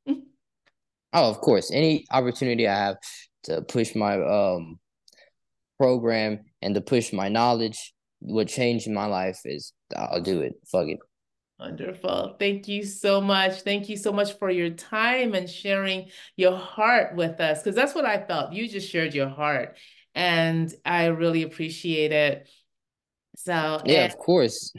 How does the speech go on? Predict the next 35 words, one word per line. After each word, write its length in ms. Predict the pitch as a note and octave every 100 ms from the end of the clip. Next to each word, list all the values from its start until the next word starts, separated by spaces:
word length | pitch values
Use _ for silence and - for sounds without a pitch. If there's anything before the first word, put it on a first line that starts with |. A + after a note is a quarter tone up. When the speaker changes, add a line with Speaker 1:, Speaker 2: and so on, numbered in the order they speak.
| - _ -
Speaker 2:
Of 100 | B2
course. 260 | - F#3 B2+
I 40 |
mean, 120 | C3+ C3+
that's 260 | C#3+ C#3+
the 160 | C3+ C#3
<laughs> 240 | - E3+
one 180 | D3 E3+
more 140 | D#3+
thing. 240 | D3 - A#2+ A#3 B3+ F#3
That's 280 | D#3+ E3+ -
the 100 | E3
thing. 340 | E3 F#3+ E3
I 60 | B2+
mean, 260 | C3 B2+
see, 340 | A#2+ - D#3 D3 _ -
if 140 | C3
you 120 | C#3+ D#3
really 200 | D#3 D3
have 160 | C3
these 200 | C3+ B2+
deep 200 | A#2+ C#3
connections 440 | C#3 C3+ C#3 - B2
with 160 | A#2+ A#2
people, 400 | A#2+ B2 A#2 A2+ - -
you'll 140 | - B2
completely 480 | A#2+ A2 D3 C3
forget 440 | B2+ C3 B2 B2 A2+ - _ _ _ _
any 680 | D#3 F3 F3+ F3 E3 C#3+ C3
future 600 | - - B2+ D3 D3 C3
anxiety 500 | A#2+ A#2 A#2+ A2+ A2+
you 180 | G#2 G2+
had 360 | G2+ G#2 G2 - _ _
or 160 | G#2 G2
past, 560 | A2+ G#2+ G#2 G2+ -